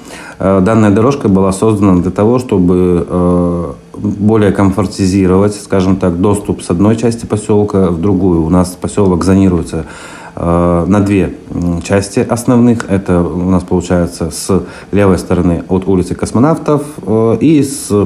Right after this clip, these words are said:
правой стороны от улицы Космонавтов находится улица Гидростроителей. Вот, для того, чтобы, э, был, так скажем, практический симбиоз между жителями, э,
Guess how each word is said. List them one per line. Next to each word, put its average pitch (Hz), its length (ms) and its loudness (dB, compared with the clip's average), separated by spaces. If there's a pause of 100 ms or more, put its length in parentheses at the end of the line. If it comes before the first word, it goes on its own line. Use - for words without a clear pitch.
правой 113 280 2
стороны 107 420 2
от - 160 0
улицы 104 260 0
Космонавтов 92 460 -2
находится 98 380 0
улица 98 340 0
Гидростроителей. 87 760 0 (640)
Вот, 92 200 2
для 101 120 2
того, 117 240 2
чтобы, 98 460 2
э, 90 580 2
был, 98 360 4
так 92 140 -2
скажем, 87 300 0
практический 98 480 -2
симбиоз 98 520 2
между 85 520 0 (320)
жителями, 90 760 2
э, 85 380 -2